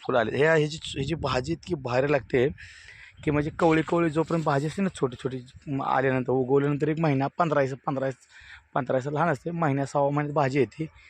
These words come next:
त्यावेळी भाजी ह्याची खाण्यासारखी असते. हे कोणतं एक पाण्याचा टिपका नाही, औषध नाही, काही न करता आले, आलेले पीक आहे. ते मंगळ, सोलापूर जिल्ह्यामध्ये जो मंगळ तालुका आहे त्या भागामध्ये भरपूर शेतकरी भाज्या काळ्या रानावर येणारे पीक आहे.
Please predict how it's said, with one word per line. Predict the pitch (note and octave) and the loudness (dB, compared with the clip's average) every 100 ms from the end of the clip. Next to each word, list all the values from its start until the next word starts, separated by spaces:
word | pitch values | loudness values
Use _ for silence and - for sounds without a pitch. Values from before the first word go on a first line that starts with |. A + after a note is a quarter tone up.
| - _ _ _ _ _ | -20 _ _ _ _ _
त्यावेळी | D#3 D3+ | 4 4
भाजी | D3 D#3 C#3 C3 E3 E3+ | 6 4 2 0 -2 0
ह्याची | D#3 E3 E3 | 0 -2 -2
खाण्यासारखी | E3 D#3+ D#3 C3+ | 0 2 4 4
असते. | B2 - A2 - - - - - - - _ _ - | 2 0 -10 -12 -20 -20 -20 -20 -20 -20 _ _ -4
हे | D#3+ F3 F#3+ | -2 0 -4
कोणतं | E3 _ - F#3 E3+ - F3+ | -8 _ 0 2 2 0 -2
एक | D#3+ C#3+ D#3+ E3+ _ _ - | -2 0 2 0 _ _ -2
पाण्याचा | F#3 E3+ E3 | 0 2 0
टिपका | E3 F3+ - E3+ | -2 -4 -2 0
नाही, | E3 E3+ | 0 0
औषध | E3 C#3 D#3 C#3 | 0 2 -2 -4
नाही, | D#3 D3+ - | -4 -4 -2
काही | D3+ E3 | 2 2
न | E3+ E3 | 0 -2
करता | E3+ D3 D#3 D3 | -4 -4 -2 -2
आले, | C3+ - | -2 -4
आलेले | - B2 A2+ | -2 0 -2
पीक | - A2 | -6 -10
आहे. | G#2 G#2 - - - | -8 -8 -12 -16 -8
ते | A2 | -4
मंगळ, | A#2+ A#2+ A#2+ | -2 -2 -2
सोलापूर | - C3+ B2+ C3 | -2 -2 0 -2
जिल्ह्यामध्ये | B2+ C3 C3 C3+ C3 | -2 0 0 -2 -2
जो | C#3 | -2
मंगळ | C3 B2+ A#2+ B2+ - | -2 -4 -2 -4 -4
तालुका | C3 B2+ | -4 0
आहे | A2 A#2 - - - - - _ | 0 -2 -8 -20 -20 -20 -20 _
त्या | C3 | -2
भागामध्ये | B2 C3 C3 D3 C3+ | 0 0 0 -2 0
भरपूर | C#3 B2+ - D3+ | 0 0 -4 -6
शेतकरी | D#3 - - C#3+ | -6 -8 -4 -2
भाज्या | C#3+ C3+ C3 C3 - | 0 0 -2 -2 0
काळ्या | D3 C3+ C#3+ | 2 4 2
रानावर | C#3+ C#3 C#3+ | 0 -2 -2
येणारे | C#3+ B2+ B2+ | -2 -2 -4
पीक | - - | -8 -4
आहे. | B2+ | -2